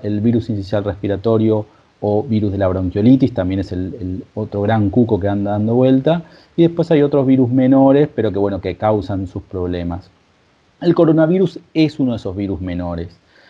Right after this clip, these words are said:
pero que, eh, en Wuhan, en, en el año pasado, en diciembre, cerca del trece de diciembre del año pasado,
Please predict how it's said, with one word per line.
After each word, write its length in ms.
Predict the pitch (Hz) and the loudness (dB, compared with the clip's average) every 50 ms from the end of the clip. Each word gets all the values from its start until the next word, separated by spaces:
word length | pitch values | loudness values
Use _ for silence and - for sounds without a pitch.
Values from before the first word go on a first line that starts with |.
| _ _ _ _ | _ _ _ _
pero 420 | - 156 147 127 113 107 101 92 98 | 2 4 4 4 4 2 0 -2 -4
que, 340 | - 127 123 110 101 92 - - _ _ _ _ _ _ _ - | -2 -2 0 0 0 -4 -6 -12 _ _ _ _ _ _ _ -8
eh, 420 | 110 110 107 104 104 104 110 - - | -6 -4 -2 -2 -2 -4 -4 -4 -4
en 180 | 117 110 113 | -4 -2 0
Wuhan, 560 | 113 113 113 - - 156 143 135 120 110 - - _ - | 0 0 -2 0 0 2 2 2 2 0 -2 -8 _ -12
en, 420 | 104 101 98 98 98 98 98 101 - - | -10 -8 -8 -8 -8 -8 -8 -10 -10 -10
en 440 | 98 95 95 95 95 92 95 - 127 | -10 -8 -8 -6 -6 -6 -8 -8 -6
el 120 | 98 101 | -6 -4
año 280 | 110 110 107 107 104 113 | -2 -2 -2 -2 -2 -2
pasado, 500 | - 101 95 - - 147 139 127 117 107 | -2 -4 -2 2 4 4 6 6 4 2
en 120 | 101 98 | 2 0
diciembre, 640 | 95 98 - - 123 120 120 117 110 107 104 95 92 | -4 -6 -4 -2 0 2 2 2 2 0 0 0 -2
cerca 260 | - - 107 - 107 | -4 -6 -6 -4 -4
del 120 | 104 101 98 | -4 -4 -2
trece 280 | 117 120 110 - 113 | -2 -4 -2 -2 -2
de 40 | 107 | -4
diciembre 440 | 101 - - 120 113 110 107 101 98 | -4 -4 -4 -2 -2 -2 0 -2 -2
del 160 | 95 92 95 | -2 -2 -2
año 220 | 101 101 104 107 | -2 -2 -4 -2
pasado, 580 | 104 120 117 - - 139 131 135 139 156 170 | -2 -2 -2 2 2 4 4 4 4 2 0